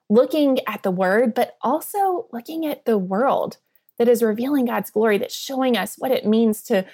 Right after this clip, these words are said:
grow and, and be forged, like, this faith to be forged in the dark places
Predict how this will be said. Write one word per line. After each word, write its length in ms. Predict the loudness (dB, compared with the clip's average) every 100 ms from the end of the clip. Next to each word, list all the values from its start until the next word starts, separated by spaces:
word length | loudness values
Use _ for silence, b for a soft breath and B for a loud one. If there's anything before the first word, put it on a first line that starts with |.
| B B _ 0
grow 840 | 2 4 4 4 4 4 4 0 b b -4
and, 260 | 2 2 2
and 160 | 2
be 160 | 4 2
forged, 840 | 0 -4 0 2 4 2 -2 -8 -4
like, 220 | 0 0 0
this 200 | -4 -2
faith 320 | 0 0 0
to 120 | -2
be 140 | -2 -4
forged 640 | 0 2 4 2 -2 -6
in 160 | 0 2
the 120 | 0
dark 520 | -2 -2 -2 -2 -4
places 540 | -2 -2 0 0 -2